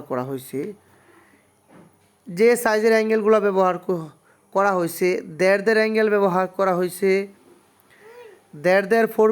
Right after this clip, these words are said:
মিলি অ্যাঙ্গেল, আর এই ফোর মিলি অ্যাঙ্গেলগুলা বিশ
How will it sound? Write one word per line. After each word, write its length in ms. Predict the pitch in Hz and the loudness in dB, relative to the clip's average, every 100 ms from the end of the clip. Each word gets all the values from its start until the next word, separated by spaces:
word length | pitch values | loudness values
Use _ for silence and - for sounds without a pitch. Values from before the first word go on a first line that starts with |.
| 214 | 2
মিলি 180 | 226 226 | 2 2
অ্যাঙ্গেল, 420 | 220 220 220 226 233 - | 2 2 2 0 -4 -4
আর 80 | 175 180 | -2 0
এই 60 | 180 | -2
ফোর 120 | 185 196 | -4 -2
মিলি 180 | 202 202 196 | 0 0 0
অ্যাঙ্গেলগুলা 580 | 196 202 202 185 175 175 240 _ _ _ _ _ _ - | 0 -2 0 0 0 -2 -6 _ _ _ _ _ _ -12
বিশ 300 | 165 220 | -2 -2